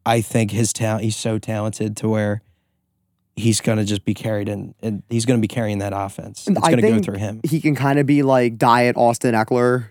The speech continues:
Speaker 2: sort
Speaker 1: Yeah.
Speaker 2: of, you know, like, to where, because Eckler had, you know, we were talking about all the receptions and the target share earlier with Eckler, the fourteen percent target share. DeAndre Swift actually, through the ten games he played, he led all running backs in receptions last year.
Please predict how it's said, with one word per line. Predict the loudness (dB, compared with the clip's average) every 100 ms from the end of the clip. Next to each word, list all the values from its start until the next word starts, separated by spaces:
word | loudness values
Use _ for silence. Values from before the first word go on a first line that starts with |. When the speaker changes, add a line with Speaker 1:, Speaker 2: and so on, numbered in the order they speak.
| _
Speaker 2:
sort | 0 6 6
Speaker 1:
Yeah. | 6
Speaker 2:
of, | 4 0 -2
you | 2 4
know, | 6 6
like, | 6 4
to | 4
where, | 4 4 4
because | 2 2 2
Eckler | 4 2 4 4 4
had, | 4 4 4 4 0 -4 _ _ _ _
you | 2
know, | 4
we | 4
were | 2
talking | 4 2
about | 4 4
all | 4
the | 2
receptions | 0 0 0 0 -4 -2
and | -4
the |
target | 0 2 2 -2
share | -2 0 0
earlier | 0 0 0
with | 2
Eckler, | 2 2 0
the | -2
fourteen | -2 -4 -4 -6
percent | -4 -6 -4
target | -4 -4 -4
share. | -2 -4 -6 _ _
DeAndre | 0 2 2 0
Swift | 0 0 4
actually, | 2 2 -2 -2
through | 0 0
the | 0
ten | 0 0
games | 2 0 -2
he | -4
played, | 0 2 2 2
he | 0
led | 2 4 4
all | 6 4
running | 4 0 2
backs | 0 0 -4
in | -4
receptions | -2 -2 -2 -4 -4
last | -4 -4 -4
year. | -4 -4 -10